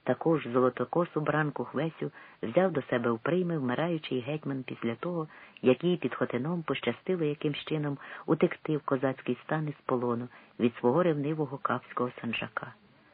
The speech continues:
Феся стоїть навколішках біля свого вмираючого татуня і тремтячою рукою поправляє під його сивою бородою подушки, білі, як і сивина вмираючого гетьмана. Тут же стоїть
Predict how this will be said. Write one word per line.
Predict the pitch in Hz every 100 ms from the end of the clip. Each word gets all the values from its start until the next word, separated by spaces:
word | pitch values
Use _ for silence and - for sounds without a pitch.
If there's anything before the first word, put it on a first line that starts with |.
| - - - - -
Феся | 185 190
стоїть | 170 175 175 160
навколішках | 156 - 170 156 - 143
біля | 131 135
свого | 135 135 147
вмираючого | 143 147 151 143 - 139
татуня | 135 - 135 143 165 - - - -
і |
тремтячою | 127 156 151 175 - 156 143
рукою | 139 175 180
поправляє | 156 139 139 143 175 170
під | 160 147
його | 156 156 -
сивою | 156 151 135
бородою | 135 139 143 147
подушки, | 139 135 135 - - 127 123 - - - _ -
білі, | 98 147 185 175 165 _ _ _ -
як | 120
і | 113 -
сивина | 120 117 135 160
вмираючого | 131 117 127 123 - 123 120
гетьмана. | 113 117 - 113 117 131 _ _ _ _ _ _ _ _ _ _ _ _ _ _ _ _ -
Тут | 214 220
же | 220 220
стоїть | - 190 190 220 - -